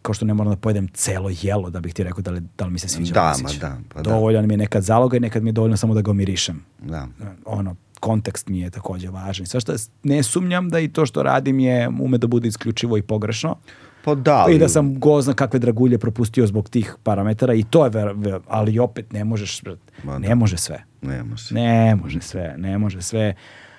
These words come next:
Speaker 1: A ono sa čime imam, ovaj, problem intiman jeste što nekako i sad ovo sve što se dešava i posao i sve raste i to se sve radi. I sa ovime se upada u manir.
Speaker 2: Mhm.
Speaker 1: I sa ovime se upada u manirizam,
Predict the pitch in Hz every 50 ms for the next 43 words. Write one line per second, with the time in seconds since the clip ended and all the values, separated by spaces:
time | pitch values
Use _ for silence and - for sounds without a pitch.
0 | - _ - 107 104 104 107 104 104 - - 117 117 131 151 156 - 131 113 -
1 | - 123 120 117 120 127 139 151 143 131 - - - _ _ _ - _ _ _
2 | _ _ _ _ _ _ _ - 147 117 110 107 104 101 104 104 101 101 101 98
3 | - _ _ - 120 117 113 117 120 104 101 101 104 104 98 - - 175 170 165
4 | 170 165 160 - - 113 113 113 120 117 - 127 113 - - 120 120 120 - 117
5 | - - 123 117 - - 120 117 120 110 110 120 120 117 98 - - 104 92 95
6 | - - 95 98 95 90 - - 104 90 - 90 87 87 - - 95 85 - -
7 | 92 85 82 80 82 90 92 - - - - - - - - 104 101 - - -
8 | - - 113 110 - 104 101 92 90 95 120 139 - - _ _ _ _ _ _
9 | _ _ _ _ _ _ _ _ - - - - - - - - - - - _
10 | _ - - - 107 101 113 170 170 139 - - 135 104 123 117 107 98 95 85
11 | 80 80 82 78 - - - _ _ _ _ _ _ _ _ 71 71 64 65 73
12 | 73 78 82 98 - - - - - 104 120 147 151 131 - 135 117 - 117 -
13 | 110 98 95 90 92 92 95 87 95 87 85 82 107 123 156